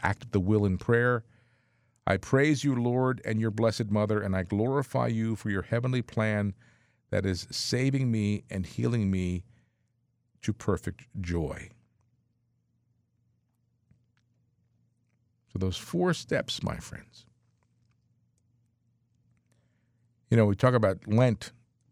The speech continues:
and all the things that we're giving up. Here's a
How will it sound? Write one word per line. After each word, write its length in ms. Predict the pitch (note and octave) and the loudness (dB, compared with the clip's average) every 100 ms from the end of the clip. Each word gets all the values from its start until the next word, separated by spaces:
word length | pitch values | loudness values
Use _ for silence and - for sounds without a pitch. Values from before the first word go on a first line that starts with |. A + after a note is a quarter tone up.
| _ _ _ _ - | _ _ _ _ -8
and 100 | F2 | 0
all 180 | G#2 | 2
the 100 | A2 | 2
things 420 | G#2+ A#2+ A2 G2+ F2 | 0 0 0 0 0
that 120 | G2 | -2
we're 100 | F#2+ | -2
giving 360 | F2+ G2 G2+ | 0 0 0
up. 280 | G2+ F#2+ - - _ _ _ _ _ _ _ _ _ _ _ _ _ _ _ _ _ _ _ _ - | -2 -4 -10 -20 _ _ _ _ _ _ _ _ _ _ _ _ _ _ _ _ _ _ _ _ 0
Here's 240 | A#2+ A2+ | 2 2
a 100 | F#2+ | -2